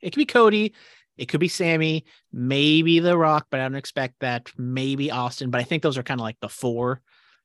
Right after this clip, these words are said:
that I would say have, like, legitimate chances of happening. So, but I mean, it's better than, like, last year where we just kinda knew it was Brock. We kinda knew it was gonna be Drew and, like, some of the other ones in the past. So,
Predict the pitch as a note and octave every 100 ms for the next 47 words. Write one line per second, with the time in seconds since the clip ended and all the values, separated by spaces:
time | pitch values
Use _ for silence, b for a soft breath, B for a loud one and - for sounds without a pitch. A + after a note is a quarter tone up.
0 | _ - A#2+ A2+ A2+ - A#2 G2+ - B2
1 | G#2+ - A2 A2 A2 A2 A#2+ B2 C3+ D#3
2 | C3+ D3 C3+ C3+ C#3 D3+ C#3+ D3 b b
3 | b _ _ _ _ _ _ _ _ _
4 | _ - D#3 B2+ A#2+ - - D3 - _
5 | D3+ C#3+ B2 C#3+ C3+ C3 B2 A#2 A2+ G#2+
6 | B2 A2+ A2+ - A2+ A2 G#2 G2+ A2 A2+
7 | G#2+ A2 G#2+ G2+ - G#2 G2+ G#2 A2 G#2+
8 | A2+ A2 G#2+ A2 G#2 G2+ G#2 G2 F#2+ F#2+
9 | A2 B B B B - - - A2+ A#2
10 | A2+ G#2+ A2 - - A#2 A2 G#2 F#2 C#2+
11 | C2 - - F2